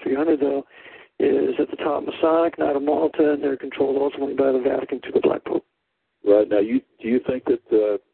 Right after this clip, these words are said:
Speaker 2: the Vatican pretty much controls, uh, the industrialists, the bankers, the, uh, the, uh, powers that be? As far as
Speaker 1: Absolutely. Absolutely.
Speaker 2: Absolutely.
Speaker 1: And the most
Speaker 2: Okay.
Speaker 1: w-, w-, wicked,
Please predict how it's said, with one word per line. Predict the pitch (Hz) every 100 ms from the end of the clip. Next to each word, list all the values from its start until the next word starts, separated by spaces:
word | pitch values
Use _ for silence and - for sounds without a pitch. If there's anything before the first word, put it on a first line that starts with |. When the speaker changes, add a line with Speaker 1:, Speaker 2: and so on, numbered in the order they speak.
| -
Speaker 2:
the | 95
Vatican | 101 131 135 - 120 - _
pretty | 135 127
much | 127 -
controls, | - 98 - 120 127 123 117
uh, | 107 107 101 92 _ _ _ _ _ _ _ _ _ _ _ _ _ _ _ -
the | 123
industrialists, | 113 135 135 139 131 139 131 -
the | 143
bankers, | 120 127 - 135 127 -
the, | 113 110 110 107 104
uh, | - - - _ _ _ -
the, | 107 104 104 104 98 98
uh, | 87 _ _
powers | 123 123 120 110
that | 110
be? | 120 117 127 120
As | -
far | - 147
as | 123
Speaker 1:
Absolutely. | 143 139 131 131 131 _ _ _ -
Absolutely. | 147 - 135 131 - 131 - -
Speaker 2:
Absolutely. | 110 - 135
Speaker 1:
And | 156
the | 147
most | 151 135
Speaker 2:
Okay. | 98
Speaker 1:
w-, | 156 -
w-, | 156 202 175
wicked, | 180 190